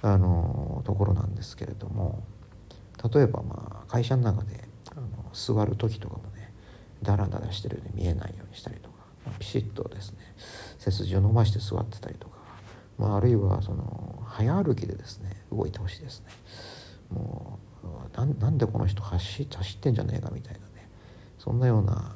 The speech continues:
あの、ぐらい、えー、早歩きをしてみるとか。そうすると、あ、この人はなんか一生懸命やってそうだなみたいな、そういう、あの、ニュアンスっていうかね、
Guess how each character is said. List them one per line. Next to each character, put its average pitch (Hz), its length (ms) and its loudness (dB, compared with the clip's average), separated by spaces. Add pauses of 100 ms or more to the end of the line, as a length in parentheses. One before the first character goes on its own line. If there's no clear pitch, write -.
あ - 120 -4
の、 - 420 -8
ぐ 110 60 2
ら 110 120 4
い、 - 240 0 (600)
え - 760 -8
ー、 - 40 -12
早 95 280 4
歩 - 80 2
き - 160 -4
を - 60 -6
し - 100 -6
て - 80 -4
み - 100 -4
る - 160 -6
と - 80 -8
か。 - 200 -16 (680)
そ 147 80 -2
う - 20 -2
す 165 80 2
る 175 100 2
と、 127 300 4 (180)
あ、 - 140 -2
こ - 320 -6
の 113 100 4
人 - 220 0
は - 180 2 (160)
な 110 80 4
ん 101 80 4
か 98 100 -2 (140)
一 - 100 -6
生 - 120 0
懸 104 120 6
命 92 120 10
や 87 60 8
っ - 20 4
て - 120 -2
そ - 120 2
う 98 40 4
だ 107 80 6
な 110 120 6
み 95 100 6
た 101 140 2
い - 80 -2
な、 - 160 -12 (480)
そ - 160 0
う 156 80 6
い 143 200 8
う、 143 200 4 (960)
あ 92 100 8
の、 90 580 6
ニ 98 120 10
ュ - 20 12
ア - 40 12
ン - 100 8
ス - 140 2
っ - 40 -4
て - 60 -4
い - 40 -4
う - 20 -6
か - 80 -8
ね、 - 200 -16